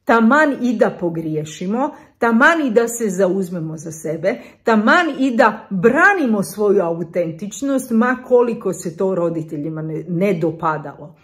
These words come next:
Sve ovo su, e, znači, neke vještine koje su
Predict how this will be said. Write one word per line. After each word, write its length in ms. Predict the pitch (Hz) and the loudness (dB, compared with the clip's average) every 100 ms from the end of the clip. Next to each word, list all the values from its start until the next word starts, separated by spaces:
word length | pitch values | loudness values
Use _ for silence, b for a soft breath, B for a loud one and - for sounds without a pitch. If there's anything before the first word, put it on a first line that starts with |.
| b b b | b b b
Sve 360 | - - 247 403 415 339 302 | -12 -6 0 2 4 8 8
ovo 400 | 247 196 226 269 | 6 2 0 -2
su, 580 | - - 277 285 294 - | -6 -8 -4 0 0 0
e, 140 | 214 214 | 0 -2
znači, 480 | 208 254 254 - 226 | -2 -4 -4 -4 -2
neke 300 | 285 - 277 | -2 -4 -6
vještine 720 | 226 220 - 294 339 262 - | -4 -6 -6 -6 -2 -2 -4
koje 340 | 269 277 277 226 | -4 0 2 0
su 400 | - 269 285 | -2 -6 -6